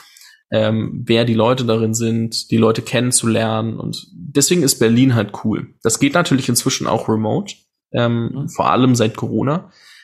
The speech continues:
Speaker 1: Aber es ist trotzdem was anderes, wenn du die Leute in person triffst. Und da ist Berlin natürlich prädestiniert derzeit. Man muss aber sagen, dass in München natürlich gerade das Ökosystem auch rasant wächst und riesig wird. Ähm, und dann gibt's ja noch ein paar andere Städte in Deutschland, wo das auch nach und nach kommt.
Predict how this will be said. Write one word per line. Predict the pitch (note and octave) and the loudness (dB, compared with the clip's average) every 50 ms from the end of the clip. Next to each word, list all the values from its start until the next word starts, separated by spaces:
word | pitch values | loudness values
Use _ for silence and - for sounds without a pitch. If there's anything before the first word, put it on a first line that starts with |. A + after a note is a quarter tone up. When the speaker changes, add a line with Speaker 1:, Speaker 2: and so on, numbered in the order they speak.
| _ _ _ | _ _ _
Speaker 1:
Aber | - A2 A2 C3 C#3+ D3 C#3 | 0 2 2 2 2 2 2
es | A#2 A2+ - | 2 0 0
ist | A2+ - | -2 -2
trotzdem | - - A#2 - - A#2+ | -2 -4 -2 -2 0 0
was | A#2 - | 0 0
anderes, | - A2+ A2+ A2 A2+ A2 - - | 0 -2 0 0 0 -2 -2 -2
wenn | A2+ | -4
du | A2 | -2
die | A2 | 0
Leute | G#2+ G#2+ G#2+ - - | 0 -2 -2 -4 -6
in | - - | -8 -8
person | B2+ - - A2 - - A#2+ A#2 | -6 -4 -2 -2 -2 -2 -4 -6
triffst. | - - - D3+ - - - - - - | -4 -4 -4 -2 -2 -4 -6 -6 -8 -12
Und | - - A#2 A2+ A2+ A2+ A2+ A2+ A2+ - - _ - | -6 -2 0 2 4 4 4 2 0 -4 -6 _ -2
da | F#2 G#2+ G#2 | 0 2 2
ist | A2+ A2+ - | 0 0 2
Berlin | - A2 A2+ A2+ A2 | 2 2 2 2 2
natürlich | G#2+ G#2 - - G#2 G2+ A2+ - - - - _ _ | 0 -2 -2 -4 -6 -4 -4 -6 -8 -10 -12 _ _
prädestiniert | - - A2 A2+ A2+ - - A#2 A2 G#2+ G#2 G2+ G2 - | -4 -4 -2 -2 -2 -2 -2 0 0 0 0 -2 -2 -4
derzeit. | G1+ - - - - A1+ A1 - _ _ _ _ _ _ _ _ _ | -6 -6 -6 -6 -8 -8 -8 -12 _ _ _ _ _ _ _ _ _
Man | - G#2 A2 A#2 | -4 0 2 4
muss | A#2+ B2+ - - | 4 4 4 4
aber | B2 B2 | 2 2
sagen, | A#2 A#2+ B2 B2 B2 B2 A#2+ A#2+ A#2+ A#2+ - - - - - - _ _ | 2 2 2 2 0 0 -2 -2 -4 -6 -10 -16 -20 -20 -20 -20 _ _
dass | - A2 A2+ - | -4 -2 -2 0
in | - A#2 A2+ | 0 2 4
München | A2+ A#2+ B2+ B2 - B2 A2 | 4 4 4 2 2 0 0
natürlich | G#2 G2+ - A2 A2 A2 - | 0 0 0 -2 -2 -2 -2
gerade | - A#2 A2+ A2+ | -2 -2 -2 -2
das | A2 - | -2 -2
Ökosystem | - A2+ - A#2 G#2+ A2 A2+ - - A2+ A2+ | -2 -2 -2 -2 -2 -2 -2 -2 0 0 0
auch | - A2+ A2+ - | 0 0 0 0
rasant | A2+ A2+ A2+ A2+ A2+ A2+ A2+ - | 0 0 2 2 0 0 0 -2
wächst | - A2 A2+ - - - | -2 -2 -2 -2 -4 -4
und | - A2 A2+ | -4 -2 2
riesig | A#2+ A#2+ A2+ A2+ A2 - - | 2 2 2 2 0 0 0
wird. | A2+ A2+ A2+ - - - _ _ _ _ _ _ _ _ | 0 0 0 -2 -8 -16 _ _ _ _ _ _ _ _
Ähm, | - - - G#2+ A2+ A2 | -4 -2 0 0 2 2
und | A2+ | 2
dann | A2+ A2+ | 2 2
gibt's | A2+ A2+ - | 2 2 0
ja | A2 | 0
noch | A#2 A2+ | 0 0
ein | A2+ G#2+ | 0 0
paar | - - | 0 -2
andere | - A2 A2+ A#2 A2 | 0 0 -2 -2 -2
Städte | - - A#2 A2+ A#2 | -2 -2 -2 0 0
in | A2 | 0
Deutschland, | A2 G#2+ G#2 G#2+ - - A2+ A2+ - | 2 2 0 0 0 -2 -2 -2 -4
wo | G#2+ | -4
das | A2 - | -6 -4
auch | - - G#2+ A#2 - | -2 -2 -2 0 0
nach | A#2+ A2 G#2+ A2+ - | 0 0 0 0 0
und | A2+ G#2+ | 0 0
nach | F#2 - - - | 0 -2 -4 -2
kommt. | - - B2 C3+ C3+ - | -2 0 0 0 -2 -4